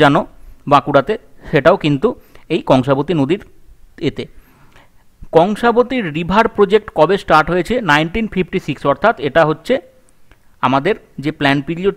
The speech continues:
চলছিল সেই প্ল্যান পিরিয়ডের সেকেন্ড প্ল্যান পিরিয়ডে আমরা এটাকে দেখতে পাবো যে কংসাবতী রিভার প্রজেক্ট, অর্থাৎ নদী এবং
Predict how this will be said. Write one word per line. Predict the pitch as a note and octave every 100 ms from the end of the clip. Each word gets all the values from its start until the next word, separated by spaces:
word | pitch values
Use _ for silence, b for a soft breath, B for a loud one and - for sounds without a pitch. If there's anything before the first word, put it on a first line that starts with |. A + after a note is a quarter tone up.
| D#3
চলছিল | C#3 C3+ C#3+ B3+ - _ - - - - - _ _ _ _ _ _ _ _ _ _ - -
সেই | D#3+ D#3
প্ল্যান | D3+ D#3 E3+
পিরিয়ডের | F#3 F#3 G3 F#3+ A#3+ - _ _ - -
সেকেন্ড | F#3+ G#3+ B3 A#3+
প্ল্যান | F3 E3+ -
পিরিয়ডে | E3+ F3 F3 E3
আমরা | E3
এটাকে | D3+ D#3+ C#3+
দেখতে | - D3+
পাবো | D#3 A#3 b b b -
যে | F3 A#3+ - _ _ _ _ _ _ _ _ -
কংসাবতী | D3 E3+ G#3+ G#3+ A3+ G3+
রিভার | D3 F3
প্রজেক্ট, | D#3+ D#3 - D3
অর্থাৎ | D#3+ D#3 - D#3+ D#3
নদী | D#3 F#3
এবং | E3+